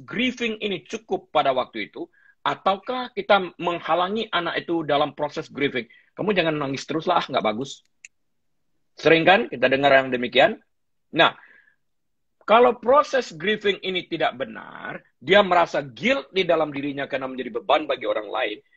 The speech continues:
dia mulai mengundurkan diri dengan mengerjakan sesuatu yang lain, daripada, rather than bothering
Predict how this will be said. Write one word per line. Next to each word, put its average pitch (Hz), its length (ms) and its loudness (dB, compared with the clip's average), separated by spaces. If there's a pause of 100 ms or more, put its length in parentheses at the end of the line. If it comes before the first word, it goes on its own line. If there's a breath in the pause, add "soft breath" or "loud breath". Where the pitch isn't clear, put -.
dia 160 160 6
mulai 180 240 4
mengundurkan 214 640 2
diri 156 240 -4
dengan 139 240 -6
mengerjakan 156 560 0
sesuatu 139 320 -8
yang 127 80 -4
lain, 113 180 -6 (300 soft breath)
daripada, 160 480 4 (260)
rather 165 380 0
than 151 240 -4
bothering 143 480 0